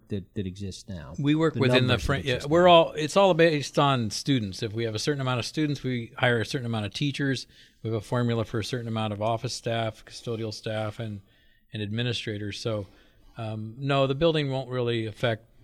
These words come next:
Speaker 2: the personnel, and all the dollars that the voters, if they support Measure H, will go to facilities, will not go to any salaries, not teacher salaries, no administrator salaries. It only goes to the building,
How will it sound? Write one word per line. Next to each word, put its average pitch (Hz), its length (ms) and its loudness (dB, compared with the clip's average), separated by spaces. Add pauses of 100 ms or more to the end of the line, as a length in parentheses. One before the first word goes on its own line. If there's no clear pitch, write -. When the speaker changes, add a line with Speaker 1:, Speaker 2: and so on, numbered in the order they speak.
Speaker 2:
the - 80 -8
personnel, 113 720 0 (220)
and 110 360 -6 (1040)
all 143 320 4
the 139 100 -4
dollars 131 540 2
that 113 220 -6 (280)
the 120 120 -10
voters, 123 520 0
if - 140 -12
they 117 140 -2
support 120 420 -6
Measure 113 280 -4
H, 107 320 -4 (420)
will 113 100 -4
go 117 160 4
to 110 80 0
facilities, 110 580 0
will 110 80 -4
not 110 180 -2
go 113 120 -2
to 107 100 -4
any 117 160 2
salaries, 110 560 -2
not 107 240 -8
teacher 117 260 -8
salaries, 107 440 -4
no 110 140 -2
administrator 110 520 -4
salaries. 107 480 -6 (460)
It 110 160 -8
only 120 300 -2
goes 107 300 -2
to - 140 -12
the 101 80 -14
building, 98 520 -4